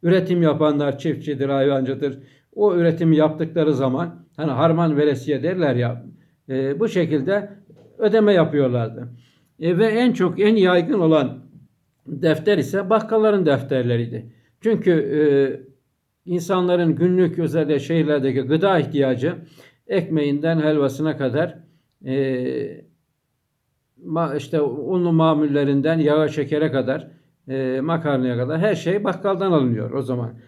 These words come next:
Yani bugünkü market, toptan alışveriş pek fazla yok.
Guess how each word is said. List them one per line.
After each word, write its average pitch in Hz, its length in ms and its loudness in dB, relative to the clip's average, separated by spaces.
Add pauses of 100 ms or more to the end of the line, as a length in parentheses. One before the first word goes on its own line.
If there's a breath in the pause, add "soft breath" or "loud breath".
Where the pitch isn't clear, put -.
(120 loud breath)
Yani 165 240 -2
bugünkü 170 380 -2
market, 165 600 0
toptan 147 420 -4
alışveriş 165 760 -4 (480 soft breath)
pek 170 180 -2
fazla 156 340 0
yok. - 360 0